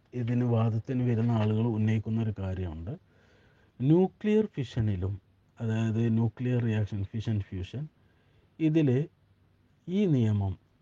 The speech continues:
അതായത്, ആ, conservation laws of mass അംഗീകരി-, അത് നടപ്പാക്കുന്നില്ല എന്നൊരു വാദം പലരും ഉന്നയിക്കുന്നുണ്ടായിരുന്നു. ആയിരത്തി തൊള്ളായിരത്തി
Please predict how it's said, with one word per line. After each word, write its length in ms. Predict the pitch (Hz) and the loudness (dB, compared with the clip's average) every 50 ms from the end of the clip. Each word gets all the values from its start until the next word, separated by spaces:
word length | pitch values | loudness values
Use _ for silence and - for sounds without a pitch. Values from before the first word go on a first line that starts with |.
| _ _ _ _ _ _ _ | _ _ _ _ _ _ _
അതായത്, 360 | 117 117 113 110 98 110 110 110 107 104 98 - - _ _ _ - | -8 -4 -4 -4 -2 -4 -4 -4 -4 -4 -6 -10 -14 _ _ _ -8
ആ, 100 | 120 113 113 110 107 107 107 101 98 92 - _ _ _ _ _ _ _ - | -4 -2 0 0 0 0 0 0 -2 -4 -8 _ _ _ _ _ _ _ -12
conservation 640 | - 127 117 107 - - 104 101 110 104 - - 110 98 | -6 -2 -2 -2 2 2 2 2 2 0 2 2 2 2
laws 200 | 92 92 92 - | 2 0 0 -2
of 100 | 104 95 - - 85 - | -2 -4 -4 -8 -8 -6
mass 420 | 92 98 87 82 85 104 135 - - - _ _ _ _ _ _ _ _ _ _ _ _ _ _ _ _ _ _ _ _ _ | -4 -4 -4 -4 -4 -4 -4 -6 -8 -16 _ _ _ _ _ _ _ _ _ _ _ _ _ _ _ _ _ _ _ _ _
അംഗീകരി-, 580 | - 135 139 143 151 156 151 151 160 156 151 131 | 0 2 4 6 8 8 6 6 4 4 2 2
അത് 300 | 143 143 160 156 151 143 | 0 0 2 2 2 2
നടപ്പാക്കുന്നില്ല 920 | 143 139 135 151 147 - 180 160 147 135 - 143 123 120 117 110 110 117 127 135 - - _ | 2 2 0 -2 -2 -2 0 0 0 0 -2 -2 -2 0 0 2 2 2 0 -2 -2 -4 _
എന്നൊരു 340 | 127 117 113 113 113 107 107 | -2 0 2 2 2 0 0
വാദം 440 | 98 95 92 90 92 95 104 139 - - _ _ | 0 0 0 0 -2 -2 -4 -4 -6 -8 _ _
പലരും 380 | - 110 98 98 98 113 147 - - | -4 -2 0 0 0 0 0 -2 -4
ഉന്നയിക്കുന്നുണ്ടായിരുന്നു. 960 | 120 107 98 95 90 85 - 87 85 85 82 80 78 73 62 - - 80 90 - - _ _ _ _ _ _ _ _ _ _ _ _ - | -4 -2 0 0 -2 -4 -6 -8 -8 -8 -8 -8 -10 -10 -12 -12 -16 -18 -18 -20 -20 _ _ _ _ _ _ _ _ _ _ _ _ -4
ആയിരത്തി 300 | 98 107 107 98 117 117 | 0 0 0 0 0 0
തൊള്ളായിരത്തി 560 | 101 113 110 113 117 120 113 - - 127 | 0 2 2 4 2 2 0 0 -2 -4